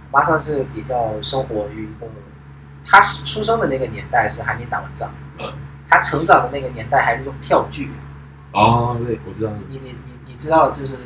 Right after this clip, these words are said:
Speaker 1: 社会主义国家会有一个时代，
Speaker 2: 有。
Speaker 1: 大概是没有货币。
Speaker 2: 我以前拿过中国的那种。
Speaker 1: 对，对，对，就是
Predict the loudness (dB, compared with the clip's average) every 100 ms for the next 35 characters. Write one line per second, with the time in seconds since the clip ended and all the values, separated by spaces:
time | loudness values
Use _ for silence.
0 | -14 -4 2 6 6 4 0 -4 -2 0
1 | 0 -2 -6 -8 -4 -2 -2 4 4 6
2 | 4 0 -2 -4 -8 -12 -16 -6 0 0
3 | 2 0 0 2 6 6 6 2 2 2
4 | -2 -8 -14 -16 -18 -18 -6 -2 0 0
5 | -2 -4 -4